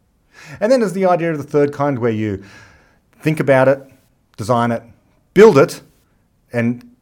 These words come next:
keep it and wear it, and everyone else notices. But they don't particularly like it. And so you realise that this is a bad idea.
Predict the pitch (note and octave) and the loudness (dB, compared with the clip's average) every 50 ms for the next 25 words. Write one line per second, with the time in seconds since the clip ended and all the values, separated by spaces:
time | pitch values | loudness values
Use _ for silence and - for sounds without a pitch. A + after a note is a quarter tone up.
0 | _ - - G#3+ A#3 A3 - - - - G#2 G2 A#2+ F#3 A3+ A3+ D3+ - C#3 - | _ -4 0 0 0 0 0 -2 -4 -6 -8 -4 0 2 4 6 6 4 4 2
1 | - - - _ _ - A#2+ B2 B2+ A#2+ C3+ B2+ C3 B2+ A#2+ A2+ A2 G#2+ - A#2 | -4 -16 -20 _ _ -8 -6 -6 -4 -4 -4 -4 -4 -4 -4 -4 -6 -6 -6 -6
2 | A2 A2 G#2+ - - C#2+ D2 - - _ _ _ _ _ _ _ _ _ _ _ | -6 -6 -6 -8 -14 -18 -20 -20 -20 _ _ _ _ _ _ _ _ _ _ _
3 | _ _ _ _ _ _ _ _ - A2+ F#2+ A2+ G#2 G2+ G2+ G2+ G2+ G#2 G2+ F#2+ | _ _ _ _ _ _ _ _ -14 -8 -4 -4 -4 -4 -6 -10 -14 -16 -16 -14
4 | - G2 F#2+ F#2+ G2+ G2+ F#2+ - - - - _ _ _ _ _ _ _ _ _ | -12 -10 -8 -6 -6 -6 -8 -10 -14 -20 -20 _ _ _ _ _ _ _ _ _
5 | - G#2 G#2 G2+ G2 - A2 G#2 G2 G2+ F#2+ G2+ G2+ G2 F#2+ F#2 F#2+ F2+ - F2+ | -10 -8 -8 -8 -6 -6 -6 -6 -6 -6 -6 -8 -8 -8 -8 -8 -10 -10 -12 -16
6 | F2 E2+ - - G#2+ G2+ F#2+ - - F2 G2+ F#2+ E2+ F2 - A3 G3 - - | -20 -20 -20 -20 -20 -18 -16 -14 -14 -12 -12 -12 -12 -12 -12 -12 -12 -14 -16